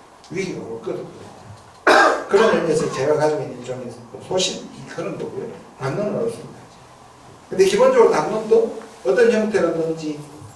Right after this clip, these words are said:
이 일야, 이제 여야가 없지만 일야 다여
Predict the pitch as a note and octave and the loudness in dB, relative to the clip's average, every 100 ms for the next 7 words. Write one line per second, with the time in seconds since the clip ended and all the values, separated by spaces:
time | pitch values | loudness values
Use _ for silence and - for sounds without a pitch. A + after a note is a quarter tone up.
0 | - - C3+ C3 B2 A#2 - - - - | -20 -16 -10 -10 -10 -12 -16 -20 -20 -20
1 | - - - - A3 B3+ C4+ C4 A3+ F#3+ | -20 -20 -20 -12 -4 -2 0 -2 2 4
2 | F#3 - - - C#3+ F3+ G#3+ E3+ F#3+ A3 | 6 4 0 -6 -2 4 6 8 8 8
3 | G#3 - - D3+ - - A3+ B3 G3+ G3 | 6 4 0 -2 -4 -6 -4 0 4 6
4 | G3 G3 - - - - - - C#3 C3+ | 6 4 -4 -12 -20 -20 -20 -14 -2 4
5 | B2 B2 A#2 G#2 - | 4 4 2 0 -6